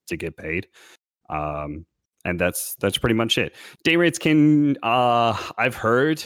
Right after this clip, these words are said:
okay, so the, the highest I've ever heard of a day rate was five thousand dollars from a commentator, not in Dota. Um,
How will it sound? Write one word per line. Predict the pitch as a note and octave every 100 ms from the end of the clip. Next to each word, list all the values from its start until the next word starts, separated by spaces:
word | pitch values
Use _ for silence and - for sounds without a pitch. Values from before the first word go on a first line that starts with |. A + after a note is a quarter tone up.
| -
okay, | G#2+ F2+
so | -
the, | G2 F#2+ -
the | F#2+
highest | E3 G#3 -
I've | A#2 A2+
ever | G#2+ A#2+ A#2
heard | G2 G#2 C#3 - _ _ _ _ _
of | G2+ G2
a |
day | F2 F2+ G2+
rate | A2 C3 E3 - _ _ _
was | F#2+ F#2 -
five | - - - A2+ A#2+ B2+ A2
thousand | G#2+ G#2 G#2+ G2+ F#2
dollars | E2 E2 G1+ - - - _ _ _ _ _ _ _ _
from | - F#2+
a | F2+
commentator, | G2 D#2+ D2+ D#2+ C2 A#1 - _ _ _ _ _
not | G2 G2 A#2
in | B2+
Dota. | A2 F#2 E2+ F2 G#2 _ _ _ _ _ _
Um, | F2+ F2 F2 F2